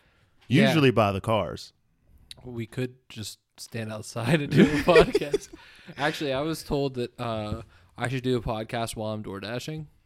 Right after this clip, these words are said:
Speaker 1: Have, like, two people in the car and then just, like, a microphone that picks everything up and just talk to people while I'm door dashing.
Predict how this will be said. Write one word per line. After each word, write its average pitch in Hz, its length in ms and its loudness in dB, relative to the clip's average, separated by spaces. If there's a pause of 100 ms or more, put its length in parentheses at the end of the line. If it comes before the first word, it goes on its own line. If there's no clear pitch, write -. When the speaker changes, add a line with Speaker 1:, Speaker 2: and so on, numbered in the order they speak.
(100)
Speaker 1:
Have, 120 160 -6
like, 117 120 -4
two 117 140 -8
people 120 280 -4
in 123 40 -6
the 127 80 -6
car 131 520 -4
and 117 140 -10
then 107 200 -8
just, 110 220 -10
like, 107 340 -6
a 110 60 -14
microphone 123 680 -10
that 117 180 -18
picks 110 200 -12
everything 110 320 -10
up 120 260 -10
and 117 160 -14
just 110 220 -12
talk 104 260 -10
to 107 80 -18
people 107 280 -12
while 73 100 -16
I'm 71 100 -18
door - 160 -18
dashing. - 360 -18